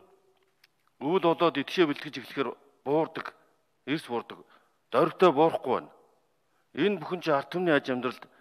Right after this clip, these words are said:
маш хүн дээр тусч байна. Он гараад одоо цахилгаан дулааны түвшний, э,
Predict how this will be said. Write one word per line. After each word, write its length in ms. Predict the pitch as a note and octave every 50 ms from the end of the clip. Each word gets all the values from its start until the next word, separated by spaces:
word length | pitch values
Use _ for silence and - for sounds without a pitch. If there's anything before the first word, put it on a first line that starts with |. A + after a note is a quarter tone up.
| _ _ _ _ -
маш 300 | F2+ A2 D3 D3+ - D3+
хүн 120 | C#3+ D3
дээр 140 | D3+ D3 -
тусч 220 | - F#2 - - - G2
байна. 380 | - - F2 E2+ D#2+ C#2+ - - _ _ _ _ _ _ _ _ _ _ _ _ _ _ _ _ _ _ _ _ _ _ _ _ _ _ -
Он 240 | - A2+ D#3 F3 E3
гараад 240 | D#3+ D#3 D3+ D3 C#3+
одоо 240 | C3+ - C#3+ C3 - - - _ _ _ -
цахилгаан 320 | - B2 - D3 D#3 C#3+
дулааны 480 | C#3 C#3 C3 C#3 C#3 C#3 C3+ B2 A2 - - _ _ _ _ _ _ _ _ _ _
түвшний, 480 | - - A#2+ - - C3+ C3+ A#2+ A2 -
э, 840 | - _ _ _ _ _ _ _ _ _ _ - - E2+ F#2+ F#2+